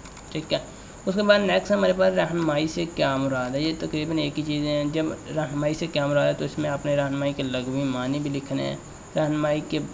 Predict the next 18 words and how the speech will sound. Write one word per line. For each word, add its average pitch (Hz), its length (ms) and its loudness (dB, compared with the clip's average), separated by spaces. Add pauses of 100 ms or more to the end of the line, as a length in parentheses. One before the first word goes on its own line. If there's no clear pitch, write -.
(140)
बारे 135 260 2
में 139 160 0
थोड़ा 135 300 0
सा 156 180 2
लिखना 127 480 -2
है, - 220 -10 (300)
ठीक 170 180 -6
है। 165 60 -6 (460)
रहनुमाई 170 440 4
का 180 220 4 (180)
कदीम 160 380 4
मफहूम 147 380 4
बयान 131 260 0
करें, 131 240 -4
ये 185 260 2
जो 196 200 2
रहनुमाई 160 440 2
बा-, 170 160 2